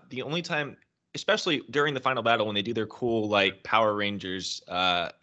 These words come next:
<laughs> mind meld or whatever, when Cersei, you know, melds with everyone else, I was fully expecting, I was like, "They're gonna cut to him in some random place in, like, New York City and just start, like, being lifted up in the air, and it's gonna be, like, this funny moment."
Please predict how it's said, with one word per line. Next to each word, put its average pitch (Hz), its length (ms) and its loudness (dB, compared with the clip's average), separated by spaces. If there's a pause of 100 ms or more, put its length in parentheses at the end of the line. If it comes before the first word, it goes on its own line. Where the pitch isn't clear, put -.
<laughs> - 220 -4
mind 113 460 2
meld 92 300 0
or 95 80 -2
whatever, 87 260 -4
when 92 100 -8
Cersei, 101 580 -2 (480)
you 110 100 -2
know, 104 80 2
melds 110 320 4
with 110 80 0
everyone 107 300 -2
else, 107 380 2 (460)
I 127 100 8
was 151 220 2
fully 151 320 -2
expecting, 101 560 -4
I 95 60 -8
was 101 100 -6
like, 98 160 -4
"They're 107 160 -6
gonna 110 220 -4
cut 127 300 0
to 113 100 -6
him 101 460 -4
in 95 120 -8
some 98 240 -6
random 98 480 -2
place 95 320 -4
in, 95 60 -8
like, 90 160 -8
New 95 120 -4
York 95 220 0
City 85 420 0
and 92 200 -2
just 101 160 -2
start, 107 320 2
like, 98 240 -4
being 104 200 0
lifted 95 440 0
up 101 160 2
in 107 80 -4
the 90 180 -2
air, 92 280 2
and 90 60 -6
it's 90 120 -8
gonna 104 100 -6
be, 101 100 0
like, 95 200 0
this 95 180 -6
funny 98 400 -2
moment." 85 340 -6